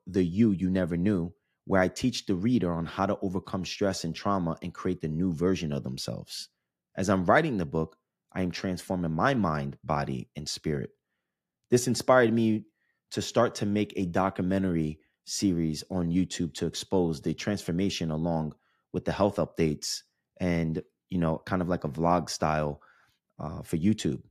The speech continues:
So if you don't follow me on YouTube, it's Be Great with Nate. You should have, if you do follow me on YouTube and you subscribe, you should see a lot of content being uploaded. I even started uploading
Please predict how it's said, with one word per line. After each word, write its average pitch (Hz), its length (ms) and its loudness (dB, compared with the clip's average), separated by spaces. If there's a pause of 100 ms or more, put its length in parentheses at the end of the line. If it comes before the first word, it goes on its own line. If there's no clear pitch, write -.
(280)
So 101 200 2
if - 100 0
you 113 80 6
don't 117 160 4
follow 104 200 6
me 104 140 2
on 95 120 2
YouTube, 92 520 0
it's 92 180 -6
Be 92 200 2
Great 85 340 0
with 87 240 -2
Nate. 85 360 0 (420)
You 107 180 2
should 107 220 2
have, 101 180 2
if 87 140 -4
you 95 80 0
do 135 160 4
follow 90 200 6
me 87 120 0
on 85 80 0
YouTube 87 220 -2
and 85 120 -2
you 85 60 -2
subscribe, 82 480 -2
you 90 60 -2
should 90 180 -4
see 98 180 0
a 82 80 2
lot 85 300 2
of 82 100 -6
content 80 520 -4
being 82 260 -2
uploaded. 78 540 -2 (520)
I 101 120 2
even 110 500 6 (160)
started 104 480 4
uploading 95 720 2